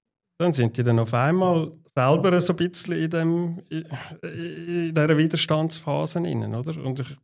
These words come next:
glaube, dort ist es dann die Aufgabe vom Projektleiter, er muss mindestens schauen, dass er, dass er die Vorgesetzten so weit bringt, dass sie nachher können ihren Mitarbeitern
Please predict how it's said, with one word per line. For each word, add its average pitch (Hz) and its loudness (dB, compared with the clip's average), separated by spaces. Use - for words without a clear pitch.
glaube, 131 0
dort 170 4
ist 175 2
es 160 -2
dann 143 4
die 160 4
Aufgabe 165 4
vom 156 0
Projektleiter, 139 2
er 151 4
muss 160 2
mindestens 151 4
schauen, 143 2
dass 127 0
er, 120 0
dass 117 -4
er 123 4
die 120 2
Vorgesetzten 147 4
so 127 0
weit 127 2
bringt, 135 2
dass - -8
sie 147 2
nachher 131 0
können 123 2
ihren 127 0
Mitarbeitern 113 -4